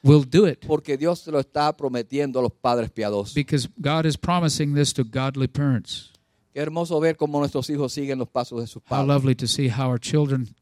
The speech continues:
Speaker 1: follow on in the paths of the Lord.
Speaker 2: He estado observando algunas familias entre
Speaker 1: I've been
Speaker 2: ustedes.
Speaker 1: observing some families among you.
Speaker 2: Porque he estado comprobando cómo desarrollan ustedes, cómo van en progreso.
Speaker 1: Because I've been watching you progress over time.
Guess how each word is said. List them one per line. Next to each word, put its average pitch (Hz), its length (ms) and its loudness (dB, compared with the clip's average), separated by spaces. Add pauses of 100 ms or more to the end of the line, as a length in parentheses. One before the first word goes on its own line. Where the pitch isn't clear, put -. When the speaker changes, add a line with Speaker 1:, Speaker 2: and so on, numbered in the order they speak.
(140)
Speaker 1:
follow 147 320 0
on 139 120 4
in 127 100 4
the 117 80 0
paths 127 360 -4
of 113 80 -6
the 117 80 -2
Lord. 113 340 2 (220)
Speaker 2:
He 160 100 6
estado 180 240 6
observando 170 760 4
algunas 147 420 2
familias 139 420 -2
entre 139 180 -4
Speaker 1:
I've 143 80 -8
been 156 240 2
Speaker 2:
ustedes. 160 60 0
Speaker 1:
observing 139 540 2
some 143 220 -4
families 143 480 -2
among 117 280 0
you. 101 200 -2 (520)
Speaker 2:
Porque 127 440 -4
he 120 40 -12
estado 131 480 0
comprobando 127 640 -4
cómo 135 380 -6
desarrollan 120 580 -4
ustedes, 113 480 -6 (240)
cómo 131 220 -2
van 131 180 -2
en 120 120 -4
progreso. 117 520 -6
Speaker 1:
Because 131 340 0
I've 135 80 4
been 135 160 0
watching 143 420 0
you 139 140 0
progress 127 680 -4
over 120 240 0
time. 107 340 -6